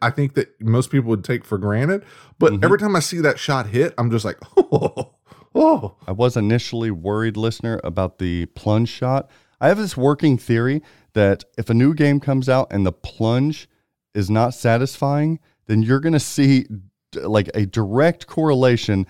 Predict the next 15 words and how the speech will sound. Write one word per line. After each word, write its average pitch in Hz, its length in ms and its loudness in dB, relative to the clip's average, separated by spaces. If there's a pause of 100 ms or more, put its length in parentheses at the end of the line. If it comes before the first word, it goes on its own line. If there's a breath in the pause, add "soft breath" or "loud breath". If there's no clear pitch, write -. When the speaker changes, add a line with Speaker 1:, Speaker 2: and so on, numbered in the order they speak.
(200 soft breath)
Speaker 2:
with - 200 -8
quick - 420 -2
first 120 340 -2
impressions. - 640 -2
You 98 100 -2
think 98 220 -4
of 87 140 -6
Star 110 380 -2
Wars 110 340 -6
Speaker 1:
Mm-hmm. 107 380 -2
Speaker 2:
with 92 160 -6
it - 120 -8
hitting 113 320 0
that 92 280 0
bank, 107 360 0